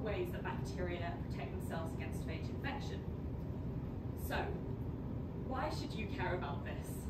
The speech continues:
Well, that's a great question, and it is the most important question when you're doing any sort of research, is that, "So what?"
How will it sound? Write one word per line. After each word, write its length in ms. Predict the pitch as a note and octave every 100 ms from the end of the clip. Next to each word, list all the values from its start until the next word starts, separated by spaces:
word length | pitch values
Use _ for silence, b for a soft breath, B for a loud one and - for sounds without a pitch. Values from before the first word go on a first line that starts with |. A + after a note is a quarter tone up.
| - B B B -
Well, 100 | C4+
that's 180 | F4
a 40 | F4+
great 180 | C#4 C4
question, 320 | B3 G#3 G#3+ G3+
and 80 |
it 100 | G3+
is 140 | G#3+ A#3
the 120 | A#3
most 260 | A3+ G#3+ G#3+
important 400 | G3+ G3 - -
question 240 | - -
when 100 | -
you're 100 | -
doing 220 | B2+ - A3+
any 200 | B3 B3
sort 180 | -
of 100 | -
research, 440 | E3+ F3 - D#3 - -
is 100 | -
that, 180 | E3 - - -
"So 100 | F#3+ F3 -
what?" 280 | - -